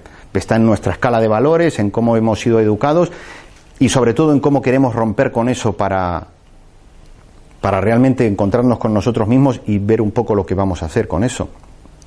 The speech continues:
Eh, esto, eh, hay una, hay cosas culturales que te vas dando cuenta que están muy, muy manipuladas, ¿no? Esto es como el egoísmo.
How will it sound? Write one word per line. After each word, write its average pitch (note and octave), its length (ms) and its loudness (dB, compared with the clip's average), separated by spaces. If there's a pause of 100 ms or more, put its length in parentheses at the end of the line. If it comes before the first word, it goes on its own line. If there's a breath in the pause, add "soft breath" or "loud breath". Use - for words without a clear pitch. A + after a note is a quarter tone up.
(1080 loud breath)
Eh, F#2+ 600 2 (640)
esto, B2 360 0
eh, A#2+ 180 4
hay B2 120 2
una, C3 340 2
hay B2+ 300 2
cosas C#3 300 -2
culturales C3 460 0
que C#3 100 -2
te B2 100 -2
vas A#2 140 0
dando A#2+ 200 0
cuenta B2+ 260 0
que A2 80 -4
están A2 280 -2
muy, G2+ 600 2 (720 loud breath)
muy C3 180 4
manipuladas, A#2 720 2
¿no? C3 200 2
Esto A#2+ 220 0
es C3 40 -12
como B2+ 200 2
el G#2 80 2
egoísmo. F2 520 -2